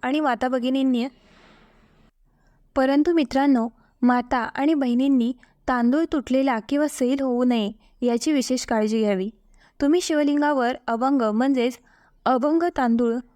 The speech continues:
अर्पण करावे. असे केल्याने घरात पैशाचा प्रवाह राहील आणि देवी लक्ष्मी घरात कायमचा वास करेल. तसेच ज्या घरात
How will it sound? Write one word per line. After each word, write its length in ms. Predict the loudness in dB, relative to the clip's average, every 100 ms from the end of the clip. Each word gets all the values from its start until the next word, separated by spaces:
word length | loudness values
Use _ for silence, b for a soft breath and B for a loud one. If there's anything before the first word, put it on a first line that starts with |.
| -8
अर्पण 360 | -4 -4 -2 -2
करावे. 380 | -2 -2 -2 -6 _ _ _ _ _ _ _ _ _ _ _ _ _ -4
असे 280 | -4 -2
केल्याने 440 | -2 0 2 2 0
घरात 320 | 0 0 -2 -2
पैशाचा 400 | -4 -2 -2 -2
प्रवाह 380 | -4 -2 -2 -2
राहील 300 | -2 -2 -4 -8 _ -6
आणि 280 | -2 -2 -2
देवी 360 | -2 -2 0 -2
लक्ष्मी 440 | -2 -4 -4 -4 b b b b
घरात 280 | -2 -2 -4 -4
कायमचा 420 | -2 0 0 0
वास 240 | -2 -4 -4
करेल. 260 | -4 -4 -8 _ b b b
तसेच 280 | -2 0 -2 0
ज्या 200 | -2 0
घरात 300 | 0 0